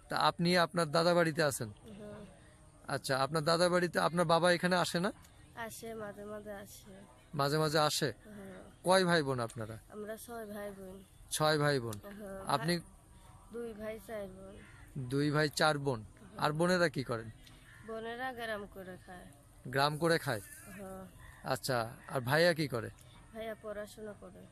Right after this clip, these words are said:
Speaker 1: পড়াশোনা করে?
Speaker 2: হ্যাঁ।
Speaker 1: তা আপনি পড়াশোনা করেননি?
Speaker 2: আমার পড়াশোনার খরচ কে চালাইব? এই টাকা তো নাই। এক ভাই তাই পড়াশোনা করে কত কষ্ট করে চালায়, তাই আমি পড়াশোনা করতে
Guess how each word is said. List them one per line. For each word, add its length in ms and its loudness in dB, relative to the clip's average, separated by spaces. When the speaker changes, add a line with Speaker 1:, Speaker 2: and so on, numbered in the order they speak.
Speaker 1:
পড়াশোনা 440 2
করে? 240 0
Speaker 2:
হ্যাঁ। 200 -14
Speaker 1:
তা 80 -4
আপনি 400 4
পড়াশোনা 440 2
করেননি? 380 2
Speaker 2:
আমার 200 -8
পড়াশোনার 540 -8
খরচ 400 -14
কে 140 -12
চালাইব? 600 -12
এই 280 -12
টাকা 360 -8
তো 120 -14
নাই। 240 -10
এক 240 -10
ভাই 320 -8
তাই 100 -10
পড়াশোনা 400 -10
করে 240 -12
কত 360 -12
কষ্ট 360 -14
করে 260 -10
চালায়, 280 -12
তাই 100 -10
আমি 120 -10
পড়াশোনা 400 -10
করতে 320 -12